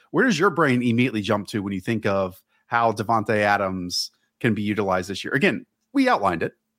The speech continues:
He can win everywhere. He can win anywhere. But what's the first thing that pops into your head?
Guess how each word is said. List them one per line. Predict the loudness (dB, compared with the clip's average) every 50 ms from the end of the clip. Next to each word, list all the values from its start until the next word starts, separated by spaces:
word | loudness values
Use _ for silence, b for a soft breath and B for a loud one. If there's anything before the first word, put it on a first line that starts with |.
| _ _ -4
He | -4 -2
can | 0 0 0
win | 2 2 2
everywhere. | 2 2 0 0 2 2 0 0 -2 -8 _ _ -4
He | -4 -2
can | 0 0 0
win | 2 2 2
anywhere. | 2 2 0 0 2 2 2 2 0 b b b b b b b b b -2
But | 0 0 0 0 -4 -8 _ _ _ -2
what's | -2 -2 0
the | 0 -2
first | 0 2 0 0 2
thing | 2 2
that | 2 2 2
pops | 0 0 0 0
into | -4 -4 -4
your | -4 -6
head? | -8 -10 -14